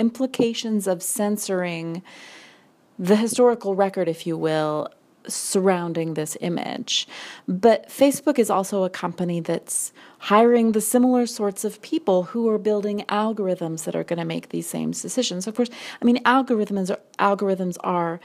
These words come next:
mathematical creations, but they're creations by humans using mathematical processes.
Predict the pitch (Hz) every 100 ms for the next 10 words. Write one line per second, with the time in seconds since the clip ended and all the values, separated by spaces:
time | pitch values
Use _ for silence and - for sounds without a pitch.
0 | - - - _ _ 208 202 190 - 226
1 | 254 285 262 185 170 - 175 165 185 180
2 | 233 - - - 220 214 214 254 240 226
3 | 208 190 - 185 180 165 190 254 190 62
4 | - 185 - - - - 196 180 185 170
5 | 160 170 156 151 147 160 - 170 160 165
6 | - - -